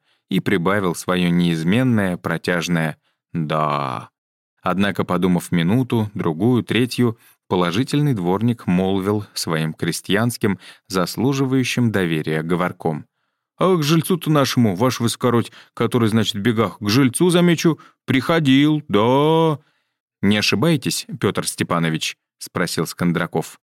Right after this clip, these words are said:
Он не употреблял всех этих снисходительных «братец» и «любезный». Демидов опять подумал, потом сказал:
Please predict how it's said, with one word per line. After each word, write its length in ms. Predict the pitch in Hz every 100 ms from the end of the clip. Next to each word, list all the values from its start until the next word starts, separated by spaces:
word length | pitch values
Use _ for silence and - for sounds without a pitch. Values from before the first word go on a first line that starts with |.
| _ _ -
Он 200 | 165 143
не 80 | 135
употреблял 680 | 120 123 110 98 123 131 95
всех 280 | - 90
этих 240 | 92 87 -
снисходительных 880 | 104 92 95 87 90 - 82 80 -
«братец» 640 | 87 92 113 92 90 - -
и 100 | 92
«любезный». 640 | 87 82 82 76 76 - _ _ _ _ -
Демидов 480 | 85 85 98 113 127
опять 340 | 123 82 -
подумал, 400 | 82 82 80 76 _ -
потом 260 | 82 82 80
сказал: 460 | - 82 78 71